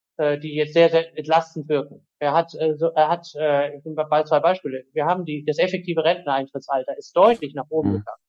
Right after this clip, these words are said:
Speaker 2: Mhm.
Speaker 1: Äh, durch Veränderungen im Renten-, äh, im, äh, im Rentensystem, durch Stärkung von Anreizstrukturen. Das ist eine riesige Entlastung. Wenn wir die nicht hätten, hätten wir das Problem schon, schon, schon vorher
Speaker 2: Mhm.
Speaker 1: gehabt.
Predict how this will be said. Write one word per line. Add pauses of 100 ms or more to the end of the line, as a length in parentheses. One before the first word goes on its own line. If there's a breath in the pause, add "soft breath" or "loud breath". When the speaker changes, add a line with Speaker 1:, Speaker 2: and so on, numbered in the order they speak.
(340 loud breath)
Speaker 2:
Mhm.
Speaker 1:
Äh,
durch
Veränderungen
im
Renten-,
äh,
im,
äh,
im
Rentensystem,
durch
Stärkung
von
Anreizstrukturen.
Das
ist
eine
riesige
Entlastung.
Wenn
wir
die
nicht
hätten,
hätten
wir
das
Problem
schon,
schon,
schon
vorher
Speaker 2:
Mhm.
Speaker 1:
gehabt.